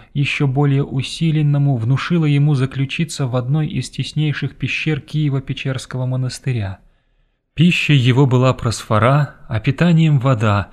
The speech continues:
и эту скуднейшую пищу он принимал через день. При таком усиленном телесном подвиге и при недостатке опытных сведений о подвиге и борьбе душевных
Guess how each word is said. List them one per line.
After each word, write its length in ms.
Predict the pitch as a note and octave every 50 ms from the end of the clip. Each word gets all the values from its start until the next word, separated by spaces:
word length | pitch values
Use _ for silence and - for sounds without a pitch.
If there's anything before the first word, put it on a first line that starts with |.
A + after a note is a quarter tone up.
| - - - _ _
и 80 | - C3
эту 240 | D3 D3 - D3+ C3+
скуднейшую 680 | - - - E3 D#3 C3+ C#3 C#3 A#2+ - - C3+ C3
пищу 460 | C3+ - D#3+ E3 C#3+ - - - B2
он 140 | B2+ C3 A#2+
принимал 500 | - B2 A#2 A#2 A#2+ A#2 A#2 B2 B2+ B2
через 320 | - - A#2 A#2 A2+ A2
день. 360 | G#2 G2+ G#2+ G2 F#2+ F#2 F2+ - - _ _ _ _ _ _ _ _ _ _ _ _ _ _ _ -
При 140 | - A2 A2
таком 320 | - A2+ - - B2+ B2
усиленном 540 | B2 - - C#3+ C#3 C3+ B2+ A#2+ A#2+ A#2 A2
телесном 500 | - A#2+ A2+ A#2+ G#2+ - A#2+ A2+ A2+ G#2
подвиге 580 | - C3 C3+ C3 G#2+ G#2 G#2+ F#2 F#2+ G2 F#2+
и 180 | - - - G#2
при 180 | G#2 - G#2+ G#2+
недостатке 680 | A2 G#2+ A2 G#2 - - - A2+ A2 - - - G#2+
опытных 440 | A2 A2 A2 A2 - - A2 G2+ -
сведений 520 | - - A2 A2+ A#2 G#2 A2 G#2 G#2 A2+
о 120 | - A#2 A2
подвиге 540 | - - A#2 A#2+ A2+ G#2 G#2+ G#2+ G#2 G#2 A2+
и 140 | - -
борьбе 400 | A2 F#2+ A2+ G#2 G#2+ G#2 A#2+ C#3
душевных 720 | C3+ A#2 A2+ G#2 - - A#2 G#2 G2 F#2+ G2 G2 - -